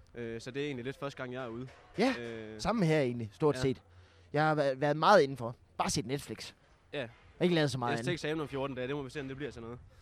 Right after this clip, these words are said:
Speaker 2: Nå, ja. Og jeg har slet ikke styr på mit studie, om der sker noget. Det har jeg slet ikke. Jeg har været, jeg har karantænet mig selv fra studiet også.
Speaker 1: Ja, men perfekt. Det
Speaker 2: Ja.
Speaker 1: forstår jeg faktisk godt.
Speaker 2: Det bliver
Speaker 1: <laughs> Det lyder lækkert.
Speaker 2: <laughs> Man bliver nødt til at tage
Speaker 1: Det lyder rart for
Speaker 2: karantænen
Speaker 1: hovedet.
Speaker 2: alvorligt. Det har det faktisk også været meget rart lige at få sådan et space,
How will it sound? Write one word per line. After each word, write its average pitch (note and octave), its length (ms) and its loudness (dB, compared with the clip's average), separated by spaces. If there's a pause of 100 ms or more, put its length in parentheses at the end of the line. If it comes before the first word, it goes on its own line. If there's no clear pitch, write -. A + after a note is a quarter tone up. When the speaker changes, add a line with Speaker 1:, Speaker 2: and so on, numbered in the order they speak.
(140)
Speaker 2:
Nå, B3 600 4 (600)
ja. D#3+ 180 2 (540)
Og D3+ 140 4
jeg D#3+ 80 6
har D#3 60 6
slet D#3+ 140 4
ikke D#3 120 0
styr F3 180 6
på A#2 120 -6
mit C3+ 160 -2
studie, D3+ 420 0
om G#2+ 120 -6
der A2+ 80 -4
sker C#3+ 260 0
noget. A#2+ 240 -2
Det C3 80 -2
har C3 60 -4
jeg A#2 80 -8
slet B2+ 160 -6
ikke. B2 120 -12 (160)
Jeg E3+ 100 4
har F#3 80 2
været, E3 200 6
jeg F3 80 6
har F#3+ 40 6
karantænet F#3 500 2
mig D3 100 0
selv D#3 160 2
fra F3 160 0
studiet C3 340 0
også. A#2 240 -4 (140)
Speaker 1:
Ja, C3+ 60 -8
men D3 100 -6
perfekt. C3+ 380 -8
Det D#3+ 60 -2
Speaker 2:
Ja. F3 80 6
Speaker 1:
forstår E3 160 2
jeg A#2+ 80 -6
faktisk A#2 180 -10
godt. B2 160 -6
Speaker 2:
Det G#3+ 120 2
bliver B3 120 8 (340)
Speaker 1:
<laughs> A#3 360 0
Det E3 100 -2
lyder E3+ 160 2
lækkert. C#3+ 320 0
Speaker 2:
<laughs> F#3 40 4
Man G3+ 60 4
bliver G3+ 120 6
nødt C4+ 180 6
til C4+ 60 4
at A3+ 80 4
tage F#3 80 2
Speaker 1:
Det E3+ 80 0
lyder F3 120 6
rart E3 200 4
for C#3 60 6
Speaker 2:
karantænen G#3+ 140 8
Speaker 1:
hovedet. E3+ 180 4
Speaker 2:
alvorligt. E3 500 2
Det A#3+ 140 4
har G#3 120 6
det F3+ 100 0
faktisk D#3+ 280 2
også D#3+ 160 0
været C#3 180 2
meget C#3 220 4
rart C#3+ 120 4
lige D3+ 120 2
at D#3 60 2
få E3 140 2
sådan C#3+ 220 -2
et A2 100 -8
space, - 720 -4